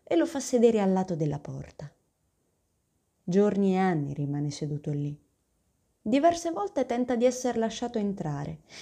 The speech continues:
e stanca il guardiano con le sue preghiere. Il guardiano sovente lo sottopone a brevi interrogatori, gli chiede della sua patria e di molte altre cose, ma sono domande fatte con distacco,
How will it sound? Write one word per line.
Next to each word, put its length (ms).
e 100
stanca 420
il 100
guardiano 540
con 120
le 120
sue 180
preghiere. 600
Il 140
guardiano 480
sovente 640
lo 100
sottopone 580
a 60
brevi 320
interrogatori, 920
gli 160
chiede 300
della 220
sua 160
patria 520
e 120
di 100
molte 300
altre 340
cose, 380
ma 120
sono 220
domande 420
fatte 320
con 180
distacco, 880